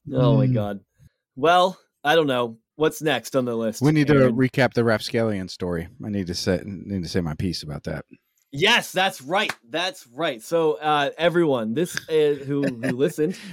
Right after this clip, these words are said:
Speaker 1: Uh,
Speaker 2: It's nice to
Speaker 1: I don't
Speaker 2: keep 'em to
Speaker 1: remember
Speaker 2: the
Speaker 1: what
Speaker 2: end, keep 'em
Speaker 1: episode.
Speaker 2: listening.
Speaker 1: Yeah,
Speaker 2: Let's
Speaker 1: I don't
Speaker 2: put that
Speaker 1: remember
Speaker 2: at
Speaker 1: what
Speaker 2: the beginning.
Speaker 1: episode we covered it in, but I told that story about my friend puking face down in my couch after getting drunk at a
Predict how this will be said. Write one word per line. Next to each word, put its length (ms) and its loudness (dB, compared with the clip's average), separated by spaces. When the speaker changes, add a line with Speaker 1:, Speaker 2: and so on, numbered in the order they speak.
Speaker 1:
Uh, 340 4
Speaker 2:
It's 100 0
nice 200 2
to 60 2
Speaker 1:
I 40 4
don't 80 6
Speaker 2:
keep 80 4
'em 40 4
to 80 4
Speaker 1:
remember 60 8
Speaker 2:
the 120 6
Speaker 1:
what 80 8
Speaker 2:
end, 180 4
keep 120 2
'em 60 2
Speaker 1:
episode. 120 2
Speaker 2:
listening. 380 0
Speaker 1:
Yeah, 200 4
Speaker 2:
Let's 120 -2
Speaker 1:
I 80 2
don't 100 4
Speaker 2:
put 120 8
that 0 -
Speaker 1:
remember 100 8
Speaker 2:
at 80 6
Speaker 1:
what 160 6
Speaker 2:
the 60 4
beginning. 240 2
Speaker 1:
episode 120 -6
we 180 -2
covered 320 2
it 100 -2
in, 200 2
but 240 -2
I 260 2
told 380 0
that 160 2
story 420 4
about 260 2
my 160 -2
friend 520 0
puking 400 0
face 400 0
down 380 2
in 160 -2
my 160 0
couch 480 0
after 220 -8
getting 280 -2
drunk 320 -2
at 160 -2
a 260 0